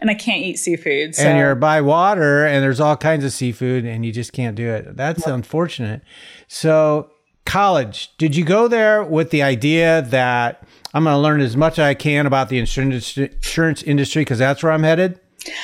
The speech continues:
Speaker 1: Not even close. No. Um,
Speaker 2: Yeah,
Speaker 1: I was
Speaker 2: most
Speaker 1: an
Speaker 2: people say
Speaker 1: environmental,
Speaker 2: that.
Speaker 1: yeah, no. Uh, environmental studies major, um,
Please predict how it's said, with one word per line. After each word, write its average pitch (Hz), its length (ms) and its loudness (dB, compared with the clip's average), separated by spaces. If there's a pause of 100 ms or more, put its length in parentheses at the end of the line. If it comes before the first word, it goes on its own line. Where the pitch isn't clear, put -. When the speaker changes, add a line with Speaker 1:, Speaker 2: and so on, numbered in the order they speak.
(200)
Speaker 1:
Not 214 160 2
even 208 160 -6
close. 147 340 -2
No. 165 280 -4
Um, 165 520 -4
Speaker 2:
Yeah, 107 180 0
Speaker 1:
I 190 200 2
was 202 140 4
Speaker 2:
most 226 80 2
Speaker 1:
an 208 60 2
Speaker 2:
people 185 200 0
say 190 180 0
Speaker 1:
environmental, 196 280 2
Speaker 2:
that. - 80 -12
Speaker 1:
yeah, - 320 -6 (440)
no. 180 60 0
Uh, 185 160 0
environmental 220 500 0
studies 214 360 -2
major, 277 400 -2 (160)
um, 165 360 -2